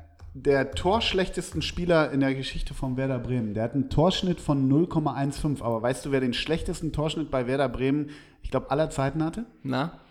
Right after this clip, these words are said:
Speaker 1: Josef Ak-, Akpala.
Speaker 2: Na? Hat er aber mehr als zehn Spiele gemacht?
Speaker 1: Kennst du ihn noch? Den Nigerian-, Nigerianer, den Werder zweitausendelf verpflichtet hat?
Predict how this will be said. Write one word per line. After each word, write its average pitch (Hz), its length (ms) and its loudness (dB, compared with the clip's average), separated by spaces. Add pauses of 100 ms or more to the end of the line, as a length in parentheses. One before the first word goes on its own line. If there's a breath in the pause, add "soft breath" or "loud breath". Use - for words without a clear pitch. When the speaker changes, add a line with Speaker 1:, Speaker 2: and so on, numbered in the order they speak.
(760 soft breath)
Speaker 1:
Josef 120 460 6
Ak-, - 340 -8
Akpala. 120 560 0 (840 soft breath)
Speaker 2:
Na? 127 420 -4 (500 loud breath)
Hat 131 180 -2
er 131 120 6
aber 135 160 6
mehr 139 180 4
als 135 280 -2
zehn 139 220 0
Spiele 151 240 -4
gemacht? 170 300 -4 (340)
Speaker 1:
Kennst 147 240 -4
du 180 60 -4
ihn 175 60 -2
noch? 226 160 -4
Den 131 200 -2
Nigerian-, 135 760 -2
Nigerianer, 143 720 2
den 127 360 0 (280 loud breath)
Werder 127 400 -2
zweitausendelf 127 720 -4
verpflichtet 160 540 -6
hat? 202 200 -6